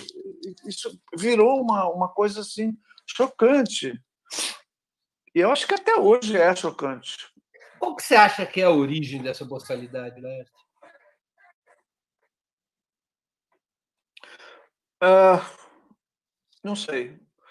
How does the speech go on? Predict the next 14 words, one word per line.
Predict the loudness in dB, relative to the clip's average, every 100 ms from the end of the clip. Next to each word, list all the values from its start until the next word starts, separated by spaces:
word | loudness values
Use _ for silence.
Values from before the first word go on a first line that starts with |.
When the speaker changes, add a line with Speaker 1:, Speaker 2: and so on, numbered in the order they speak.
| _ _
Speaker 1:
Uma | -2
vez | 0 2
eu | 2
li | 0
em | -2
algum | -2 -2
lugar | -2 0 -2
que | -2
eu, | -4 -6 -12
alguém | -12 -10 -8 -8
falando | -6 -6 -6 -8
que | -14 -6 -4 -2
o | -4
fascismo, | -2 -6 0 0 0 -6 -8